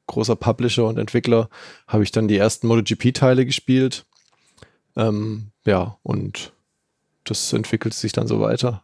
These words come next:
Später hab ich dann noch mal ein anderes Zeug ausprobiert. Ja.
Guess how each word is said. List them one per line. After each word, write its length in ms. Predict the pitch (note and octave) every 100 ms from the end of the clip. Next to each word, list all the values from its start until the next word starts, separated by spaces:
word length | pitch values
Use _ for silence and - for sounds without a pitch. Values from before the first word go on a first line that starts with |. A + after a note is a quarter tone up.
| _
Später 380 | - - A#2 G#2+
hab 120 | B2
ich 60 | -
dann 140 | B2+
noch 80 | G2
mal 120 | A#2+
ein 100 | A#2+
anderes 420 | A#2 A#2 A2+ -
Zeug 340 | - A#2+ - -
ausprobiert. 640 | A2+ - B2 A#2+ C3 - _
Ja. 120 | -